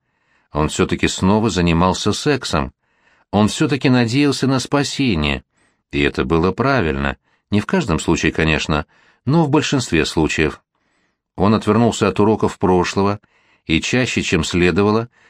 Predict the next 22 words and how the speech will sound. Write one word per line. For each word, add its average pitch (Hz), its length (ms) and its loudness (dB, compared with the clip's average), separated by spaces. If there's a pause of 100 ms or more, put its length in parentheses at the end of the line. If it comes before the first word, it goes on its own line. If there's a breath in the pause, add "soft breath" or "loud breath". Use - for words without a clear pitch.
(120 soft breath)
бывал 90 440 2
за 101 140 0
это 98 200 0
вознаграждён. 113 880 0 (680)
Он 92 160 4
не 98 120 2
жалел 110 340 0
ни 107 80 2
о 104 80 -2
каком 120 360 0
из 82 120 0
нарушенных 90 480 0
обещаний, 101 600 0
даже 73 300 0
про 80 180 0
секс, - 380 -4 (680 soft breath)
потому 135 300 0
что 147 180 -2
занимался 156 580 0
им 87 100 0
с - 80 -8
надеждой 110 680 0